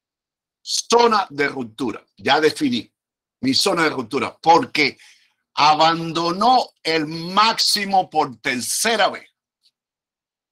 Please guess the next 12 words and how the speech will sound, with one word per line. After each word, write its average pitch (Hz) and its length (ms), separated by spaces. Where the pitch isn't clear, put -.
Y - 80
aquí 170 160
tengo 160 320
setenta 165 580
y 160 80
cinco 240 480
contra 165 360
veinticinco. 185 800
Ya. 131 240
No 226 480
había 208 460
posibilidad 139 1120